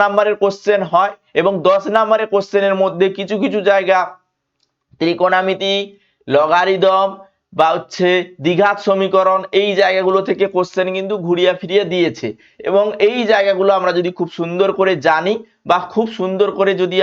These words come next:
আমরা এগুলো গাইড নিয়ে পড়ি, আরামসেই ভালো নাম্বার তুলতে পারবো। এরপরে দেখো জিকে বা জেনারেল নলেজ, জিকে বা জেনারেল নলেজে টোটাল দশ নাম্বারের কোশ্চেন হয় এবং আমরা তোমাদের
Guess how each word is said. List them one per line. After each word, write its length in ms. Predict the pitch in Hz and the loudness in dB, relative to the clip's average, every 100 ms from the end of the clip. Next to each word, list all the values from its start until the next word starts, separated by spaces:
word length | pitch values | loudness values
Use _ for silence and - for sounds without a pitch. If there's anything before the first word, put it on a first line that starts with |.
| 180 | 0
আমরা 220 | 170 175 180 - - - | 2 2 0 -4 -12 -4
এগুলো 200 | 165 180 180 143 | -2 0 0 0
গাইড 260 | 160 180 180 185 | 0 2 0 0
নিয়ে 140 | 196 196 | 0 0
পড়ি, 200 | 175 202 254 - 135 | 0 0 -2 -4 0
আরামসেই 460 | 156 175 175 220 220 - | 2 0 -2 -2 -2 0
ভালো 180 | 156 160 160 | 0 0 0
নাম্বার 280 | 156 185 - 175 | 0 0 0 -4
তুলতে 260 | 160 151 165 | -4 -2 0
পারবো। 240 | 160 135 110 - _ _ - | 0 0 -6 -8 _ _ 0
এরপরে 380 | 233 240 247 233 | 0 2 0 2
দেখো 180 | 226 226 226 - | 0 0 -2 -2
জিকে 300 | 196 202 214 214 | -6 0 0 2
বা 60 | 208 175 | 0 0
জেনারেল 380 | 175 180 202 196 | 2 2 0 2
নলেজ, 260 | 202 208 220 220 _ _ 143 | 2 2 -2 -6 _ _ -6
জিকে 300 | 190 202 220 220 | -4 0 2 2
বা 80 | 214 175 | 2 0
জেনারেল 320 | 175 190 185 196 | 2 0 2 0
নলেজে 280 | 196 185 208 | 0 0 0
টোটাল 220 | 185 190 185 170 | 2 0 0 0
দশ 120 | 170 180 | 0 0
নাম্বারের 360 | 185 190 196 196 170 | 0 2 0 0 -2
কোশ্চেন 380 | 165 - 180 170 156 | -4 -2 -2 0 0
হয় 220 | 185 220 _ - 165 | 0 0 _ -4 0
এবং 180 | 180 220 226 - 160 | 2 0 -2 -2 0
আমরা 200 | 175 190 196 | 2 0 2
তোমাদের 340 | 196 190 196 | 0 2 0